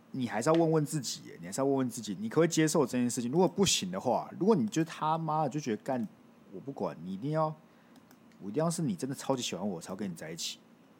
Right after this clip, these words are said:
那就不要啊，那就不要。所以我觉得与其，是啦，如果你可以多要到一些对方的想法，那当然是最棒的，但我觉得不太可能啊。你要怎么跟他，问他说：“哎，为什么除了这件事还有别的事情吗？你是不是在跟前女友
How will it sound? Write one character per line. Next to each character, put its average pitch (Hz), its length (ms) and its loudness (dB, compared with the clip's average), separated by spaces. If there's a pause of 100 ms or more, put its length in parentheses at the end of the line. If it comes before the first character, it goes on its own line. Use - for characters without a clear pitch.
(220)
那 143 100 -4
就 135 80 0
不 101 140 -4
要 82 180 -6
啊， - 180 -12 (100)
那 95 80 -10
就 92 40 -10
不 - 140 -18
要。 - 220 -16 (1400)
所 202 140 6
以 190 40 8
我 143 180 4
觉 135 100 4
得 156 280 8
与 131 140 2
其， - 180 -4 (240)
是 - 200 2
啦， 120 200 8 (320)
如 202 80 4
果 233 80 8
你 165 80 6
可 208 120 2
以 190 40 8
多 175 200 6
要 175 160 8
到 160 180 8
一 165 40 4
些 165 140 2
对 156 160 4
方 143 200 2
的 120 160 4
想 101 320 -4
法， 95 240 -4
那 131 80 -2
当 127 120 2
然 104 80 2
是 110 80 -6
最 101 160 -2
棒 80 220 -8
的， - 260 -20
但 180 120 2
我 110 100 4
觉 - 100 -6
得 - 60 -8
不 - 100 -20
太 120 140 -2
可 - 260 -8
能 - 0 - (180)
啊。 - 60 -20 (140)
你 139 260 -6 (100)
要 165 120 6
怎 131 100 0
么 95 120 -4
跟 110 140 -2
他， 110 120 2 (220)
问 120 140 2
他 101 200 -4
说 104 180 -6
：“哎， 101 180 0 (140)
为 131 120 2
什 110 100 -6
么 85 240 -6 (340)
除 - 100 0
了 131 40 2
这 160 80 4
件 160 60 6
事 151 100 2
还 147 40 6
有 117 60 8
别 110 140 0
的 110 60 2
事 127 120 0
情 107 180 -2
吗？ 87 300 -6
你 104 80 -6
是 95 60 -8
不 120 60 -2
是 - 20 0
在 120 100 2
跟 117 120 -2
前 107 180 -4
女 101 40 -2
友 92 140 -2